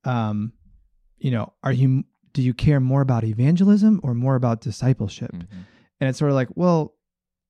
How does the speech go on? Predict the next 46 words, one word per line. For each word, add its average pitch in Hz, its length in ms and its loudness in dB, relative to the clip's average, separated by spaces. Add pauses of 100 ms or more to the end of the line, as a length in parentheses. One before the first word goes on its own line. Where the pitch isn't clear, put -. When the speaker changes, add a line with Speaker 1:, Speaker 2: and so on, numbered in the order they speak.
(200)
Speaker 1:
are 143 80 2
you 151 120 6
asking 160 240 2
me 151 120 2
what 123 180 0
I 110 100 -6
care 160 480 0
more 202 240 4
about, 214 500 0
or 139 180 2
are 135 40 4
you 131 140 2
asking 127 260 -4
me 123 140 -2
what 120 160 -2
I'm 117 80 -4
more 117 260 -6 (100)
gifted 160 380 0
about 156 440 0 (200)
and 123 220 -2
what 120 100 -2
I'm 113 160 -4
putting 120 260 -2
my, 113 220 -6 (460)
my 120 340 -4 (100)
activity 156 600 0
towards? 151 500 -2
I 139 60 -2
think, 131 320 -4 (720)
I 139 60 0
think 139 120 4
there's 131 160 -2
sort 127 120 -2
of 113 80 -6
qualifiers 117 640 0
that 123 140 -4
need 120 160 -2
to 120 80 -4
be 120 140 0
identified 113 600 0
in 123 140 -4
that 117 160 -4
question, 117 420 -6
because 120 540 -2 (720)
I 131 140 2
can, 123 360 0